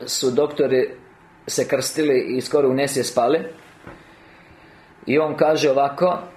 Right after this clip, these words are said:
e, samo da vam pročitam. Kaže ovako: „Po receptu kojeg sam pronašao na Lorenzovoj sozo stranici”, ovo je upravo spomenuti recept, recept je iz mudrih izreka, znači, mi pazimo na njegove riječi, slušamo njegove razloge, ne ljudske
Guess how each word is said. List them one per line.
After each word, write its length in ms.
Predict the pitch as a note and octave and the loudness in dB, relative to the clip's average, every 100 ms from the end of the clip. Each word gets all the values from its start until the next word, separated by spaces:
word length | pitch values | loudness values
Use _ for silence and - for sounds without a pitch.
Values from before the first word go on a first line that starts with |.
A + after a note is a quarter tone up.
| - - - - | -20 -20 -14 0
e, 60 | C3+ C3+ C#3 C3+ B2+ - - - - - - - - - | 4 6 4 2 0 -6 -18 -20 -20 -20 -20 -20 -20 -6
samo 260 | - F3+ C#3+ | 0 2 2
da 100 | C3+ | 2
vam 140 | C3 | 2
pročitam. 540 | C#3 C#3 D#3 C3+ B2+ C3 - F2+ C3+ | 2 0 0 0 -2 -2 -6 -6 -2
Kaže 320 | - F3 E3+ | 2 2 2
ovako: 320 | D#3 D3+ D3 C3 | 2 2 0 2
„Po 100 | C#3+ | 2
receptu 460 | D3 - G#3+ - E3+ | 2 0 -2 -2 2
kojeg 180 | F3 E3+ | 2 2
sam 180 | E3+ | -2
pronašao 440 | D3 D3 D#3 D#3 F#3 | 0 2 2 2 2
na 100 | D#3 | 2
Lorenzovoj 560 | E3 E3+ - D3 C3+ | 2 2 0 2 2
sozo 300 | C3 D#3 C3+ | 2 0 0
stranici”, 500 | B2 A#2 A#2 A2+ A2+ | 0 0 0 -2 -2
ovo 160 | A2 C#3+ | 2 2
je 60 | B2+ | 2
upravo 360 | C3+ A#2+ A#2 A2+ | 2 0 0 0
spomenuti 600 | - B2 B2 A#2 A2 G#2+ | -2 -2 0 0 -2 -2
recept, 420 | G#2+ A2 B2+ G2 | -2 -2 -4 -2
recept 420 | G#2 A2 C#3+ C3+ | -4 -2 -2 -2
je 60 | B2 | -2
iz 100 | A#2+ | 0
mudrih 420 | C3 C3+ B2 A#2 | 0 0 -2 -2
izreka, 480 | C3 G#2 D#2+ - D2+ | -4 -4 -6 -6 -8
znači, 400 | F#2+ G2 G#2 F#2+ | -6 -6 -6 -6
mi 260 | A2+ C3 B2+ | -4 -4 -2
pazimo 440 | D3+ D3 B2+ A#2+ | -2 0 -2 -2
na 140 | A#2 A2+ | 0 0
njegove 420 | A#2 A#2+ B2+ A#2+ | -2 0 0 2
riječi, 460 | A2 A2+ A#2 - - - - | 0 0 0 -4 -8 -12 -12
slušamo 600 | - C#3 C#3+ - C3 B2+ | -6 0 0 0 0 0
njegove 440 | A#2+ B2 C3 C#3+ B2 | 0 0 2 2 2
razloge, 560 | A#2 A2+ A#2 C3+ B2 | 2 0 0 0 0
ne 160 | A#2+ C3 | 0 0
ljudske 440 | A#2 A2+ - - | 0 -2 -4 -6